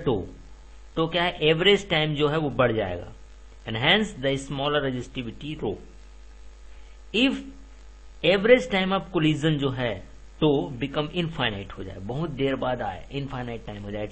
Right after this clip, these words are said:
sufficiently low temperature, क्या होगा then? The resistivity zero हो जाएगी, which is observed in case of superconductivity material में होता है। तो in these materials a fraction of electron have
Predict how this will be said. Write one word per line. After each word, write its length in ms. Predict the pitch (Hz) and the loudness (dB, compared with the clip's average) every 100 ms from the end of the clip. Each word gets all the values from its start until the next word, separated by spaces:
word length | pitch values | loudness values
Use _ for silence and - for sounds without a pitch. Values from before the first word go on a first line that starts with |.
| - | -8
sufficiently 680 | 127 156 156 135 117 135 123 | 0 0 2 -2 -2 -6 -4
low 100 | 120 110 | -4 -6
temperature, 420 | 104 101 - - - - - - - - - - - | -8 -10 -10 -14 -16 -20 -20 -20 -20 -20 -20 -20 -4
क्या 120 | 120 | -2
होगा 180 | 135 135 | 0 0
then? 240 | 131 151 160 - - | -2 -4 -8 -14 -12
The 80 | 113 | -8
resistivity 720 | 110 117 120 143 139 139 151 170 - - - - - - - - - 92 95 | -6 -6 -6 -6 -6 -6 -6 -8 -10 -18 -20 -20 -20 -20 -20 -20 -14 -12 -8
zero 180 | 113 | -4
हो 140 | 139 143 | -4 -4
जाएगी, 320 | 147 143 143 151 - - - - - - - - | -6 -10 -12 -18 -20 -20 -20 -20 -20 -20 -20 -10
which 180 | 123 123 | -8 -4
is 120 | 135 123 | -2 0
observed 380 | 123 113 127 123 | 0 2 0 0
in 120 | 113 120 | -4 -6
case 160 | 113 110 | -6 -6
of 100 | - | -8
superconductivity 800 | 107 127 135 127 127 131 127 127 | -8 -6 -6 -6 -6 -8 -6 -8
material 260 | 123 120 123 | -8 -8 -8
में 80 | 120 | -8
होता 220 | 117 117 | -10 -12
है। 140 | 120 127 - - - - - - - - - - 196 | -14 -16 -20 -20 -20 -20 -20 -20 -20 -20 -20 -8 2
तो 80 | 220 220 - - - - - - - - | 4 4 2 -12 -18 -18 -18 -18 -20 -4
in 180 | 190 214 143 | 0 2 0
these 280 | 147 247 220 202 | 2 4 4 2
materials 520 | 202 170 165 190 190 - - - - - - | 2 2 4 2 0 -10 -18 -20 -20 -16 -8
a 60 | 139 - | -6 -2
fraction 440 | - 226 - 190 180 | -2 -2 -2 0 0
of 140 | 160 | 0
electron 440 | 160 156 160 156 139 | -2 -2 -2 -2 0
have 160 | 139 | -2